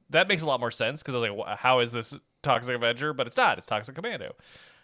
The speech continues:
Uh, either way, John Carpenter usually does cool stuff, and he does like playing video games, so I'm interested to see what he's coming out with all the same.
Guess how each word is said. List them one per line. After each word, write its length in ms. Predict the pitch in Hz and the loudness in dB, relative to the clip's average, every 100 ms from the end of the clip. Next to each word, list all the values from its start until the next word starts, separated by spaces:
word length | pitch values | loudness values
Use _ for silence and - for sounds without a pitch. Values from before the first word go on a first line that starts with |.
| _ - | _ -2
Uh, 480 | 117 117 110 107 107 | 0 2 2 2 0
either 220 | 160 143 | -2 2
way, 160 | 107 | 2
John 240 | 98 156 147 | 2 2 2
Carpenter 360 | 143 110 107 107 | 0 -4 -4 -6
usually 280 | 98 101 | -6 -8
does 160 | 90 85 | -10 -10
cool 220 | - 85 | -10 -14
stuff, 340 | - - 78 - | -16 -16 -16 -14
and 100 | 113 | -6
he 60 | |
does 220 | 117 104 | -4 -4
like 140 | 98 85 | -6 -10
playing 200 | 95 85 | -14 -12
video 240 | 110 101 | -8 -6
games, 300 | 101 98 92 | -4 -4 -4
so 120 | 113 | -4
I'm 200 | 92 92 | -4 -6
interested 320 | 90 - - 85 | -10 -16 -18 -16
to 60 | |
see 180 | - 92 | -14 -14
what 180 | 85 85 | -12 -12
he's 160 | 98 | -14
coming 240 | - 95 87 | -14 -12 -10
out 160 | 87 - | -10 -8
with 220 | 95 - | -10 -8
all 180 | 95 92 | -8 -8
the 100 | 85 | -8
same. 500 | - 170 165 160 | -2 0 0 -2